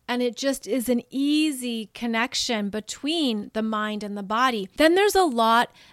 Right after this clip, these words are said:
that we tune into and we feel. This also heightens our psychic senses, and it reveals more about what we need and the solutions that will take us to what we need. Because Virgo is about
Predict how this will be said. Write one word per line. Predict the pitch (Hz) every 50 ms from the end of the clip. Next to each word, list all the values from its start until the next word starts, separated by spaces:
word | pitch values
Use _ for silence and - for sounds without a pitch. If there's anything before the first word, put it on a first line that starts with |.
| _ -
that | 214 247 247 233 -
we | 220 233 247 240 240
tune | 208 - - - 269 262 247
into | 233 220 226 240 233 - - 254 233
and | 208 196 196
we | 196 190 190
feel. | - - - - 233 233 247 277 320 392 - _ _ _ _ _ _
This | 226 262 269 - 196
also | 247 262 254 - - 269
heightens | 254 226 240 247 254 247 - 262 262 247 233
our | - 208 208
psychic | - - - 233 220 233 - - 285 277 -
senses, | - - - 233 226 240 240 - 277 294 330 359 - - -
and | - 277 285 285 285 277 269 -
it | - 262 285 269
reveals | 254 285 277 269 240 262 277 277 277 269 233 233
more | 233 233 254 262 262 262
about | 254 - 220 214 - 277 294 285 262 233 220 - -
what | 214 233 240 226 -
we | 220 233 226 220
need | 220 233 269 277 247 214 196 185 180 185 - _ _ _ _ _ _ _ _ _ _ _
and | 262 254 247
the | 254
solutions | 240 - - - 269 262 247 247 277 294 302 294 - - 269 240 220 208 202 196 - - _ _ _ _ _ _ _
that | 220 226 247 - -
will | 240 254 254
take | 247 - - - 269 302 302 -
us | 269 196 180 - -
to | - 254 240
what | 233 226 -
we | - 220 214 202
need. | 196 196 190 - - - - - - - _
Because | - 269 262 - 294 262 262
Virgo | 240 277 311 339 339 381 381
is | 330 - - 285 294 277 247
about | 254 233 - 294 311 285 240 233 233 233